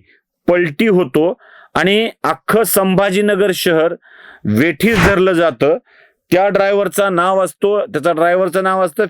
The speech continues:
फिरदोश ताज महम्मद. हा फिरदोश ताज महम्मद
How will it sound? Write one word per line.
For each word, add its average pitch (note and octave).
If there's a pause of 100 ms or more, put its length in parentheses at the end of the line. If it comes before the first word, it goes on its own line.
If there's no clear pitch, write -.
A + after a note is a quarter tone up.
फिरदोश F3+
ताज F3+
महम्मद. E3+ (920)
हा A3+ (120)
फिरदोश G#3
ताज A3
महम्मद F3+